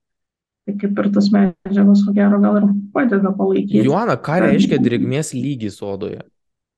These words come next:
Speaker 2: E, ką, e, ką tai indikuoja, kaip tai reikėtų suprasti biologiškai ir, ir, nu, e,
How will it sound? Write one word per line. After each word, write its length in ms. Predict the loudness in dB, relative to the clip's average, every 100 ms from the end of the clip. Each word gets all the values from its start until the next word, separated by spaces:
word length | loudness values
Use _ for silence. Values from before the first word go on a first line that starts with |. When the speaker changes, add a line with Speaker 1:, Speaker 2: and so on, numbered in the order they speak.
| _ _ _ _ _ _ _ -6
Speaker 2:
E, 140 | -4 -4 -8 -12
ką, 180 | -4 -2 -2 -6 -16 -10
e, 160 | -8 -8 -10 _ _ _ -6
ką 120 | -4
tai 120 | -2 0
indikuoja, 400 | 0 -2 -2 -2
kaip 160 | -4
tai 140 | -4 -4
reikėtų 360 | -4 -6 -8
suprasti 480 | -10 -10 -8 -8 -8
biologiškai 680 | -6 -4 -4 -4 -8 -10 -10
ir, 140 | -8
ir, 260 | -8 -6 -6
nu, 220 | -8 -10
e, 1000 | -10 -12 -10 -8 -8 -12 -18 _ _ -20